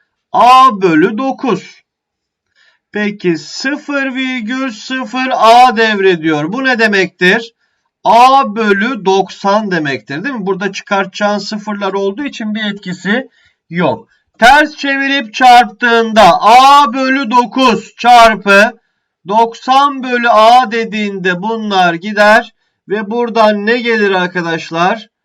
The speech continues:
On gelir. Peki. A virgül, şimdi şuraya yazalım. Dokuz bölü beş parantez on bölü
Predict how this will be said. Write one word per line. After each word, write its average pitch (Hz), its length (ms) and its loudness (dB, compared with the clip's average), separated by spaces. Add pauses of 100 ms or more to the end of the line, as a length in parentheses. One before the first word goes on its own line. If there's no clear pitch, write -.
(480)
On 160 360 -4
gelir. - 440 -20 (2500)
Peki. 185 380 -8 (340)
A 262 400 2
virgül, 247 800 -8 (260)
şimdi 208 300 -12
şuraya 208 320 -8
yazalım. 147 640 -8
Dokuz 208 760 -8
bölü 190 420 -4
beş 143 600 -6 (400)
parantez 170 1120 -6 (480)
on 151 520 -8 (840)
bölü 160 600 -4